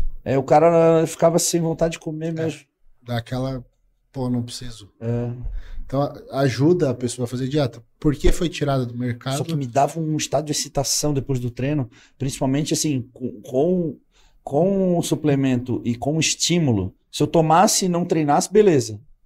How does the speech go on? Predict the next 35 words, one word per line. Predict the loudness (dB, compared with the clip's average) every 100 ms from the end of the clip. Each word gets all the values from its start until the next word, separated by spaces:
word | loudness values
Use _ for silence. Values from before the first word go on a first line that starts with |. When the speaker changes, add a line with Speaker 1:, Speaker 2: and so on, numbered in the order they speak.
| -20 -20
Speaker 1:
Consegui | -10 -8 -6 -6
ir |
pra | -2 0
aula, | 2 6 6 4
beleza. | 2 0 -4 _ -12 -6
Agora, | 2 4 4 2 -6 -2
quando | 0 2
eu |
jogava | 2 4 4 4
um |
estímulo, | 0 -2 -2 0 0
assim, | 0 -4
um |
treino, | 0 2 2 2
cara, | 0 -6 -8
o, | -16
o | -14 -6 0
treino | 2 2
por | 0
si | -2 -2
já | 2 4
dá | 4 4
um, | 2 -2
já | -4
estimula. | -4 -4 -2 0 -2 -4 -16 -20 -18 -18 -14
Cara, | 0 0 0
eu |
ficava | -4 -4 -2
muito | 0 0 0 -2
excitado | -4 -2 -2
depois | -2 -8 -6
do |
treino, | -4 -2
assim, | -2 -4 -8
tipo, | -6 -2 -2